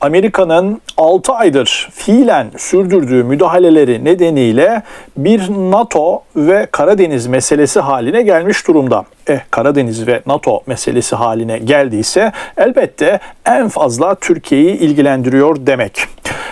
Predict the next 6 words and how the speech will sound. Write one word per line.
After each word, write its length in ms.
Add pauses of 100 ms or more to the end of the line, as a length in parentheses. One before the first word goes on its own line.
Evet, 300 (420)
bilmeyenler 440
için 240
hatırlatalım. 800
Aslında 480
seçim, 680